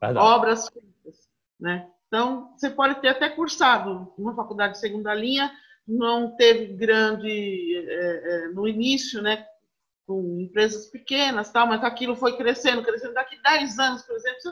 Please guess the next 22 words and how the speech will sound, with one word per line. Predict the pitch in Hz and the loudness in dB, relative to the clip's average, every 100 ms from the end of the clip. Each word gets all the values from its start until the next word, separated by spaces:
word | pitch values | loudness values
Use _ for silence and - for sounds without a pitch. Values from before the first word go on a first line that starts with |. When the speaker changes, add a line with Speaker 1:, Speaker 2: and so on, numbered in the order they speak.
| - | 2
Speaker 2:
tá | 415 | 4
aí | 440 349 | 4 2
numa | 311 220 | 0 0
baita | 214 220 220 | 0 -2 -2
empresa, | 214 208 226 240 175 170 _ _ _ _ | -4 2 4 2 -6 -16 _ _ _ _
sabe? | - - 165 - _ _ - | -2 -2 -2 -10 _ _ -8
Por | 214 | -2
quê? | 262 202 | 2 2
Porque | - 185 202 | 2 -10 -6
você | 226 254 | -6 -2
teve | 254 262 311 | 0 2 4
realizações | 311 320 330 330 349 - 311 330 208 | 4 4 2 -2 -4 0 2 2 0
depois | 202 202 190 | -2 0 0
disso. | 196 190 247 | -2 2 6
"Olha, | 262 156 139 - _ _ _ - | 6 4 -4 -12 _ _ _ 2
poxa, | 233 381 - 202 156 - _ | 4 6 2 -2 -6 -12 _
estudou | - - 196 233 294 311 | -18 -16 0 4 4 4
em, | 277 247 208 226 226 | 0 -4 -4 -2 0
em | |
faculdade | 247 247 226 233 240 226 - 233 | -2 -4 2 4 4 2 -2 4
tal, | 247 339 349 330 285 | 6 6 4 -4 -6
né? | 208 247 269 | 0 2 0